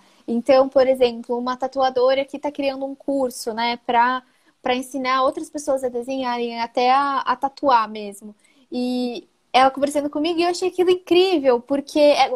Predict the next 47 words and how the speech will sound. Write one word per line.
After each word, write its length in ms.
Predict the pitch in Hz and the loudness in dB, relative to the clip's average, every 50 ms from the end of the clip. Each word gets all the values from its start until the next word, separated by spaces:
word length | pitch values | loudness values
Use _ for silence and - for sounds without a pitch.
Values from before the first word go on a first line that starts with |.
| 480 - | -4 -4
a 120 | - 277 269 | -6 -6 -6
forma 420 | - - - 359 415 427 392 349 | -12 -6 -2 -2 -2 -2 -4 -8
que 100 | - 302 | -6 -4
ela 140 | 285 277 269 | -4 -4 -4
falou, 560 | - - - 240 226 226 254 285 320 320 277 | -6 -8 -10 -8 -6 -2 0 0 2 2 0
por 160 | 254 - 254 | 0 0 -2
exemplo, 320 | 247 240 240 220 - - 220 | -2 -2 -4 -10 -14 -16 -16
dessa 340 | 220 226 247 254 247 - | 0 2 2 2 2 -2
cliente 340 | 247 - 269 254 247 247 - | -8 -6 -2 -2 -2 -2 -4
específica, 500 | - - 254 254 - - 233 - _ - _ _ _ _ _ _ _ | -4 -4 -4 -4 -4 -6 -14 -16 _ -20 _ _ _ _ _ _ _
a 80 | 269 285 | -6 -2
forma 300 | - - 330 359 381 370 | 2 2 2 2 0 0
que 80 | - | 2
ela 140 | 349 311 320 | 2 2 4
falou 220 | 320 311 302 311 | 4 4 4 4
me 120 | 320 320 330 | 2 2 -4
cativou. 500 | 330 370 359 - - 392 370 311 311 277 | -4 -6 -6 -4 -6 -6 -2 0 0 0
Eu 60 | 285 | 0
falei, 200 | 294 320 330 320 | -2 -4 -2 0
"Olha, 200 | 302 285 262 262 | 2 2 2 0
eu 60 | 254 | -4
nem 160 | 254 302 349 415 | -4 -10 -10 -10
sou 140 | - - 285 | -10 -12 -12
tatuadora, 580 | - 262 - 277 254 240 208 220 226 233 247 | -12 -12 -6 -6 -6 -6 -6 -10 -8 -6 -6
eu 60 | 247 | -6
nem 200 | 233 240 254 311 | -6 -10 -12 -12
sei 260 | 330 - - 262 277 262 | -12 -4 -2 -2 -2 -2
desenhar 480 | 240 233 247 247 - 240 226 220 220 | 0 -2 -2 0 -2 -8 -8 -8 -10
muito 240 | 220 220 214 - 233 | -10 -12 -18 -18 -16
bem, 320 | 208 208 233 240 262 277 - _ - - _ _ | -8 -6 -6 -6 -6 -8 -12 _ -20 -20 _ _
mas 180 | - 277 285 302 | -2 0 2 2
eu, 80 | 302 311 302 - _ | 0 -2 -2 0 _
eu 120 | 262 285 | 0 0
compro 340 | 285 - 349 370 370 349 302 | 4 2 2 2 4 2 0
a 20 | |
tua 140 | 294 294 269 | 0 0 -6
ideia." 600 | 240 233 220 233 220 208 208 214 208 214 208 - | -6 -4 -2 -2 -2 -2 -2 -4 -6 -6 -6 -8
Então, 640 | - 226 247 - 294 262 262 262 262 262 269 269 262 _ _ _ _ _ _ | -8 -10 -6 0 2 2 2 2 -2 -4 -6 -8 -10 _ _ _ _ _ _
é, 380 | - 277 302 - - - 269 320 | 2 2 2 0 2 2 2 2
esse 140 | 370 370 370 | 2 -2 -4
é 40 | 370 | -4
o 40 | 320 | -4
momento 380 | 294 285 269 269 269 - 254 | -2 -4 -4 -4 -6 -6 -10
certo 400 | 254 - - 254 247 240 240 247 | -10 -4 0 0 0 0 -2 -8
de 80 | 233 233 | -12 -12
você 200 | _ - - 254 | _ -16 -14 -14
saber 420 | 247 - 262 240 220 233 233 233 | -8 -6 -6 -2 -2 -2 -2 -2